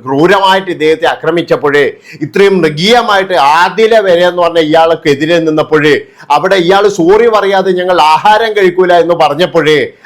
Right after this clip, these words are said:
അന്ന് ഒരാൾ മാത്രമേ ഉണ്ടായിരുന്നുള്ളൂ ഷാനവാസെ, അത് ഈ അനീഷ് എന്ന് പറഞ്ഞവൻ തന്നെയാണ്. അതിന് എന്തിൻ്റെ പേരിലായാലും ശരി, ഇനി നിങ്ങളെ ഭാഗത്ത് തെറ്റുണ്ടെങ്കിലും ശരി, അനീഷ് അന്ന് നിങ്ങളെ കൂടെ നിന്നത്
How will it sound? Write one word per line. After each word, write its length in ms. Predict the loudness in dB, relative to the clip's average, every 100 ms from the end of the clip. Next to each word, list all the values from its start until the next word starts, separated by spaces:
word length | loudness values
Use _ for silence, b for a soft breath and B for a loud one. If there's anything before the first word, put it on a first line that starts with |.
| B
അന്ന് 260 | -2 0 0
ഒരാൾ 420 | 2 2 2 0
മാത്രമേ 920 | -2 -2 0 0 -2 -6 -2 0 0
ഉണ്ടായിരുന്നുള്ളൂ 520 | 0 2 2 0 -2 0
ഷാനവാസെ, 640 | -2 0 -2 -2 -6 -8 -12 B B
അത് 160 | 0
ഈ 40 | 2 2
അനീഷ് 280 | 0 -2 -2
എന്ന് 160 | 0
പറഞ്ഞവൻ 360 | 0 0 -2 -2
തന്നെയാണ്. 420 | 0 0 -2 -6 -16 _ B
അതിന് 260 | -2 0 0
എന്തിൻ്റെ 500 | 0 0 -2 0 0
പേരിലായാലും 460 | 0 0 0 -2
ശരി, 180 | -2 -4
ഇനി 160 | -2 -2
നിങ്ങളെ 380 | -2 -2 0 2
ഭാഗത്ത് 300 | 0 -2 -6 -4
തെറ്റുണ്ടെങ്കിലും 640 | -4 -2 -2 -2 -2 -2
ശരി, 420 | 0 0 0 -4 -8 B B
അനീഷ് 360 | -2 2 2 2
അന്ന് 280 | 0 0
നിങ്ങളെ 280 | 0 0 0
കൂടെ 280 | 0 0 0
നിന്നത് 720 | 0 -2 0 0 2 0 -2